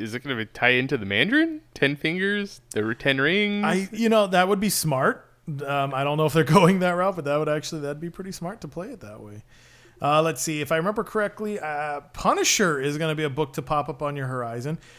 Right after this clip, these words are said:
Speaker 2: I know for sure we have Punisher Platoon. So if you were a fan of Punisher Born, there was a couple years where Marvel was, was doing these just glorious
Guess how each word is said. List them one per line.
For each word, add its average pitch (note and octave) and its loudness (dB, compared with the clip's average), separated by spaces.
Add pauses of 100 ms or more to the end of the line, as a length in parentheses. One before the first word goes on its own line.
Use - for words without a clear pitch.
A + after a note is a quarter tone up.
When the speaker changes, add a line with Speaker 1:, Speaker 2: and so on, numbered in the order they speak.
(220)
Speaker 2:
I E3 4
know G3 4
for D4 -2
sure G#3 0 (260)
we D3+ -2
have D#3 0
Punisher F#3 -2
Platoon. E3 0 (400)
So F#3+ 4
if D#3 0
you A3+ 0
were E4 0
a A#3 0
fan F#3+ 0
of C#3+ -4
Punisher F3 -2
Born, C#3 0
there F3+ 2
was A3+ 4
a G3 4
couple A#3 2
years F3+ 2 (180)
where C#3+ -2
Marvel D#3+ 4
was, C#3+ -2
was C3 -2
doing D3 -2
these B2 -8
just C3 -8 (180)
glorious C#3+ 0